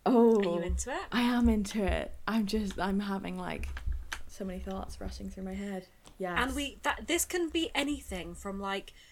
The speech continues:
Speaker 2: the actual travel
Speaker 1: Yeah.
Speaker 2: to, like, drunk stories whilst you're away, sex stories
Speaker 1: Yeah.
Speaker 2: whilst you're away, embarrassing things you did, mistakes you have made.
Speaker 1: Everything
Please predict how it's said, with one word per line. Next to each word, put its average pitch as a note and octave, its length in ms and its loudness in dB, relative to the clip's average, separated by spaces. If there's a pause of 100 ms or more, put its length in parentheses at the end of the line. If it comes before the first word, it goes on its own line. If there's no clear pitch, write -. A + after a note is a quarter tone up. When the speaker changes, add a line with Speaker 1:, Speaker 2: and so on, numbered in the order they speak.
(320)
Speaker 2:
the A3 120 2
actual G3+ 420 -6
travel A#3 840 -2 (140)
Speaker 1:
Yeah. F3+ 260 -6 (120)
Speaker 2:
to, G#3+ 140 -4
like, F#3 520 -6 (1000)
drunk A3 280 -4
stories A3 380 -2
whilst G3+ 300 -2
you're F#3+ 100 -4
away, G#3 340 -2
sex C#4 320 -2
stories F#3+ 280 -4
Speaker 1:
Yeah. F#3+ 80 0
Speaker 2:
whilst E3+ 220 -2
you're F3 80 -8
away, E3 220 -4
embarrassing C#4 640 -4 (440)
things B3+ 340 -6
you G3 100 -6
did, F3+ 260 -4
mistakes B3 560 -6
you G#3 120 -8
have G#3 220 -6
made. E3 440 -10
Speaker 1:
Everything A#3 880 -2